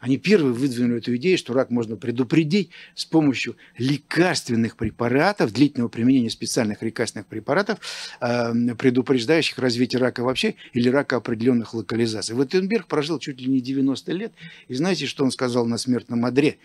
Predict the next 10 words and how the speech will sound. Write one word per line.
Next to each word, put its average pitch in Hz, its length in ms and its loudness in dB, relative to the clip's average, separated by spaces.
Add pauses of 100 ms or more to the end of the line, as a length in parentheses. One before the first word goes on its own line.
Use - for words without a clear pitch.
(200)
несколько 147 540 0
десятилетий 131 720 -2 (260)
занимаясь 127 520 2
профилактикой 120 720 -6
рака? 120 260 -2
А 120 40 -2
всё-таки, - 800 0
всё-таки - 720 0 (400)
химиопрофилактика 117 960 -2
рака 113 260 -8